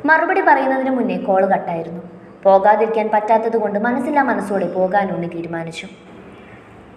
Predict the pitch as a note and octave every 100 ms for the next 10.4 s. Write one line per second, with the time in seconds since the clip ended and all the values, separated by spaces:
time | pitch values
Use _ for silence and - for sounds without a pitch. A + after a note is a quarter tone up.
0 | - F3+ A3+ G3 E3+ E3+ G3 F3 F3+ -
1 | F#3 F#3 F3+ E3+ F3 B3+ B3 - G#3 G#3
2 | G#3+ B3+ G3 F#3 B3+ E4 A#3 G3 F#3+ F#3+
3 | - - - - - - - - D#4 E4
4 | F4+ G4 E4 C#4+ C#4 C#4+ C4 G#3+ - G3+
5 | G#3+ A3+ B3 B3 G#3 G3+ G#3 G#3+ G#3 B3
6 | A#3+ G#3 G#3 F#3+ G3+ F#3 - F#3 F3+ F#3+
7 | F3+ E3+ F3+ F3 F3+ F3 E3 E3+ - -
8 | - - - - - - A#3+ C4 - -
9 | - - - - - A3+ A#3+ C4 A3+ G3+
10 | G3 F3 E3+